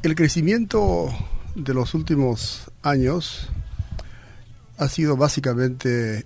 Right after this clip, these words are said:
impulsado por demanda externa y precios altos de las materias primas. Este es un hecho estilizado <laughs> en la historia económica de nuestro país.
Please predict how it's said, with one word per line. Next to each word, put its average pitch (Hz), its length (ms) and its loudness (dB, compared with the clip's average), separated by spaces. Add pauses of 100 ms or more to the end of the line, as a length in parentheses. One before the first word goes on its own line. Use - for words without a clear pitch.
impulsado 131 760 2
por 101 680 -4
demanda 120 460 4
externa 131 680 4
y 110 140 2
precios 120 460 2
altos 113 340 0
de 110 80 -2
las 98 400 -4
materias 101 380 0
primas. 82 540 -8 (1000)
Este 156 200 4
es - 100 2
un 156 100 10
hecho 147 160 6
estilizado 113 800 4 (140)
<laughs> - 160 -2
en 135 140 8
la 120 80 4
historia 151 340 8
económica 139 420 10
de 117 80 8
nuestro 127 300 8
país. 131 560 8